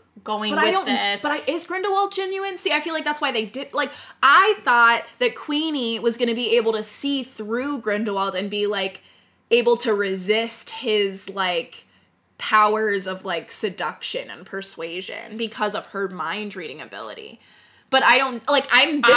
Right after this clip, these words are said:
Speaker 2: is a
Speaker 1: I
Speaker 2: more interesting plot, but, like,
Speaker 1: I think that he's genuine and that he doesn't want wizards to have to hide.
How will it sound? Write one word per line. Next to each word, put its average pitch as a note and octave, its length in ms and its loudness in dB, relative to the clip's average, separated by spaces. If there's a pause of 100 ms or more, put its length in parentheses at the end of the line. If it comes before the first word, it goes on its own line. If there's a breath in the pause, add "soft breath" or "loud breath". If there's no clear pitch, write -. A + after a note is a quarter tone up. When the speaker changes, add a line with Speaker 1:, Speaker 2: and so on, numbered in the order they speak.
Speaker 2:
is D4+ 100 6
a - 20 4
Speaker 1:
I C#4+ 100 2
Speaker 2:
more A#3+ 160 2
interesting D#4 640 -4
plot, F#4 560 0
but, A#3 180 0
like, G#3 440 -2
Speaker 1:
I C4+ 280 6
think F4+ 260 -10
that C#4+ 160 -6
he's A#3+ 340 -6
genuine G#3+ 500 -2
and G#3 240 -6
that G3 140 -2
he G#3+ 520 -8 (140)
doesn't G#3 460 -4
want G3 360 -6
wizards G3 400 -10
to F#3+ 80 -10
have F#3 280 -6
to - 80 -14
hide. - 640 -8